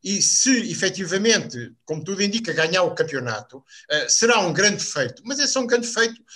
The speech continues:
porque há muitos anos que não o ganhava, não é? Porque no resto do conjunto da época, eh, digamos, a prestação foi fraca. Qual é a vantagem do Sporting? É isto que o Costa já falou. Eh, o Sp-, o Sporting tem um conjunto de jovens jogadores que aproveitou muito bem,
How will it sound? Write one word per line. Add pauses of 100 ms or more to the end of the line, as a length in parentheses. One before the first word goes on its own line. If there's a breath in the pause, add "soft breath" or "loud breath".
(100)
porque
há
muitos
anos
que
não
o
ganhava,
não
é? (220 loud breath)
Porque
no
resto
do
conjunto
da
época, (260 loud breath)
eh,
digamos,
a
prestação
foi
fraca.
Qual
é
a
vantagem
do
Sporting? (240 loud breath)
É
isto
que
o
Costa
já
falou. (280 loud breath)
Eh,
o
Sp-,
o
Sporting
tem
um
conjunto
de
jovens
jogadores (280 loud breath)
que
aproveitou
muito
bem,